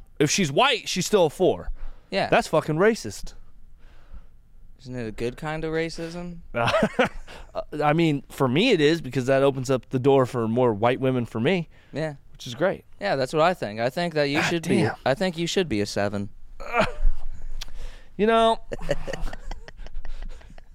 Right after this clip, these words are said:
Speaker 1: I can't. I can't with this guy.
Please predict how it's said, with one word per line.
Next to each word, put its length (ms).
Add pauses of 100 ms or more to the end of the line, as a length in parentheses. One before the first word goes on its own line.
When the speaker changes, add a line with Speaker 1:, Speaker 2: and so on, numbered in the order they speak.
(1040)
Speaker 1:
I 60
can't. 360 (320)
I 100
can't 280
with 120
this 180
guy. 240